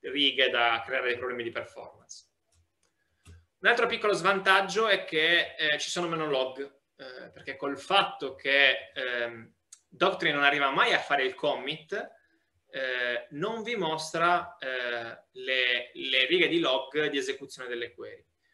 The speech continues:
Questo però non significa che i test non falliscano, perché comunque siccome le query, anche se racchiuse in una transazione, sono comunque inviate,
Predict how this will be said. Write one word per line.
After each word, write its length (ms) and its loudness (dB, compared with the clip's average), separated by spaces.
Questo 180 2
però 220 2
non 160 0
significa 720 2
che 460 4
i 100 -4
test 280 0
non 140 -4
falliscano, 800 -4
perché 640 2
comunque 400 -2
siccome 400 -4
le 160 2
query, 460 4
anche 320 0
se 420 -2
racchiuse 380 -4
in 60 -2
una 120 2
transazione, 500 -6
sono 280 -10
comunque 440 -6
inviate, 800 0